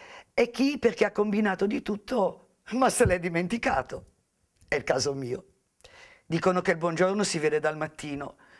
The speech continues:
La prima domanda che mi faccio appena mi sveglio è: "Dove non ho male oggi?" E tra un doloretto e l'altro inizia la giornata.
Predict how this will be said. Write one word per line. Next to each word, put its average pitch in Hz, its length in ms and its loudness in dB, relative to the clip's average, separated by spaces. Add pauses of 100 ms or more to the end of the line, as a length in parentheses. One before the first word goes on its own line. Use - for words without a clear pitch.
(400)
La 226 140 4
prima 294 300 2
domanda 233 380 2
che - 100 -2
mi 196 140 -2
faccio 165 260 0
appena 185 280 0
mi 190 100 -2
sveglio 208 400 2
è: 165 160 0 (520)
"Dove 220 280 2
non 226 200 0
ho 180 120 0
male 185 320 2
oggi?" 220 520 -6 (800)
E 127 140 -8
tra 151 160 -4
un 156 100 -4
doloretto 156 500 0
e 165 40 2
l'altro 180 440 -2
inizia 151 380 -4
la 131 120 2
giornata. 131 680 -6